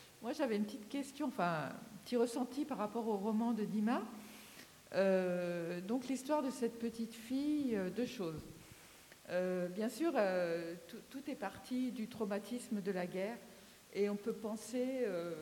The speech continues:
dans un premier temps que tout découle de là. Or, moi, j'ai ressenti, euh, que cette petite, même dans un monde, entre guillemets, normal et en paix,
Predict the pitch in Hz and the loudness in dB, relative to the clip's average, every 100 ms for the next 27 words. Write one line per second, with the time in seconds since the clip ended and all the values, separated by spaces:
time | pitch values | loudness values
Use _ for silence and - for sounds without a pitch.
0 | 151 143 131 190 226 226 220 226 233 226 | -8 -10 -10 -4 0 0 0 0 -2 0
1 | 254 254 254 - 240 262 254 - 262 214 | -2 -2 -6 -6 -4 -4 -4 -2 0 2
2 | 226 180 165 - - - - - - 220 | 2 2 -2 -6 -14 -16 -18 -8 -2 2
3 | 240 262 311 339 240 240 247 254 262 - | 4 4 2 0 2 2 0 0 -4 -4
4 | - 254 294 - 196 190 190 190 - 247 | -6 -4 -4 -4 -4 -2 -4 -8 -2 0
5 | 240 233 - - - - - 254 269 262 | 0 -2 -8 -14 -18 -8 0 0 0 -4
6 | - 302 - 208 202 226 294 240 226 202 | 0 -2 -2 -6 0 2 4 2 2 0
7 | 185 175 190 202 220 214 - 185 208 202 | -2 -2 -2 0 0 -2 -4 -6 -6 -4
8 | 202 196 175 160 175 202 208 170 165 - | -4 -4 -4 -6 -6 -6 -4 -6 -6 -2
9 | 240 | 0